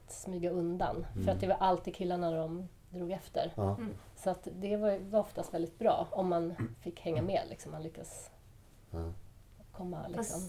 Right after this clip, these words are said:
Speaker 3: sen det där med, du sa med så här bi-, om det var en bisyssla.
Speaker 2: Ja,
Speaker 3: Liksom,
Speaker 2: precis.
Speaker 3: alltså, det,
Speaker 1: Ja.
Speaker 3: det var ju mer så här, du vaknade vid
Speaker 2: Mm.
Speaker 3: klockan kanske tio
Speaker 2: Mm.
Speaker 3: eller elva eller tolv.
Speaker 2: Mm.
Speaker 3: Eh, satte på dig kläderna, åkte in till stan.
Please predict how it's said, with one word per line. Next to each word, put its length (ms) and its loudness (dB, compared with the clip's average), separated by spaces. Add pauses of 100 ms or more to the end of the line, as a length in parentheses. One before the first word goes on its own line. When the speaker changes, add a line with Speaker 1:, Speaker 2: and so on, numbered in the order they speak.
(140)
Speaker 3:
sen 220 2
det 80 8
där 140 4
med, 260 0
du 220 0
sa 240 -6
med 200 -2
så 100 -6
här 180 -2
bi-, 420 -2
om 140 4
det 80 0
var 140 2
en 160 0
bisyssla. 760 -2
Speaker 2:
Ja, 340 10
Speaker 3:
Liksom, 240 8
Speaker 2:
precis. 180 8
Speaker 3:
alltså, 200 8
det, 140 6
Speaker 1:
Ja. 160 0
Speaker 3:
det 80 0
var 100 2
ju 160 6
mer 120 0
så 120 -8
här, 160 0 (720)
du 160 0
vaknade 800 2 (340)
vid 120 -4
Speaker 2:
Mm. 100 -4
Speaker 3:
klockan 600 -8
kanske 300 -14 (280)
tio 380 -4 (280)
Speaker 2:
Mm. 140 -2
Speaker 3:
eller 160 -4 (100)
elva 340 -4 (200)
eller 120 -10
tolv. 320 -4 (220)
Speaker 2:
Mm. 300 -2 (540)
Speaker 3:
Eh, 460 0
satte 260 -10
på 180 0
dig 80 -2
kläderna, 600 -2 (260)
åkte 240 -6
in 120 -2
till 120 -6
stan. 420 -4